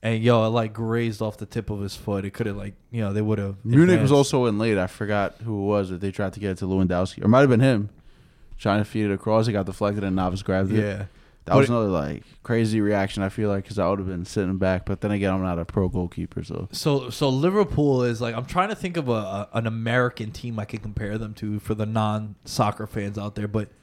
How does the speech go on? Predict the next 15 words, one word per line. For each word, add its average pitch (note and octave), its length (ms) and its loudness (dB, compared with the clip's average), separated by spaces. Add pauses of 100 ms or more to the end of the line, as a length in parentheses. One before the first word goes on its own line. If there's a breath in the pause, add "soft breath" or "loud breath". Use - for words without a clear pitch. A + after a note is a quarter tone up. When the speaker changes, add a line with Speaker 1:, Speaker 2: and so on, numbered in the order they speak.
(380 soft breath)
Speaker 1:
they're D#3+ 300 4
a, E3+ 260 0
a A#2+ 120 2
legendary A#2 760 0
team. G2+ 460 -10 (160)
They're B2 160 0
a A#2+ 100 2
very, B2+ 440 2
they're, A#2 220 0
like, E3+ 180 6
a C3+ 100 2
Speaker 2:
<laughs> A#2 100 -6
Speaker 1:
top C3+ 360 -2
ten B2+ 280 -2
name A#2+ 460 -2